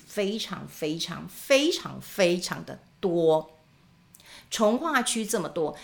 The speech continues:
其实重划区这么多，对于各，嗯，当然县市政府来讲的话，其实是一个，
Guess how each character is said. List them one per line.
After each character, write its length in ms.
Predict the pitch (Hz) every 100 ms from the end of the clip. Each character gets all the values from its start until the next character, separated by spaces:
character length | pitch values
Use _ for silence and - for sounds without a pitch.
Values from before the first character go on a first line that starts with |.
| -
其 160 | - 415
实 40 |
重 160 | 254 262
划 160 | 311
区 160 | 277 262
这 160 | 247 214
么 80 |
多， 220 | 180 185 185
对 220 | 254 196
于 60 |
各， 440 | 190 233 208 170 -
嗯， 280 | 156 147 151
当 160 | 196
然 100 | 190
县 180 | 185 220
市 140 | 196 185
政 160 | 196
府 100 | 165
来 160 | 117 131
讲 220 | 156 113
的 100 | 120
话， 140 | 156
其 160 | 139 196
实 160 | 190 196
是 180 | 226 208
一 100 | 156
个， 320 | - 123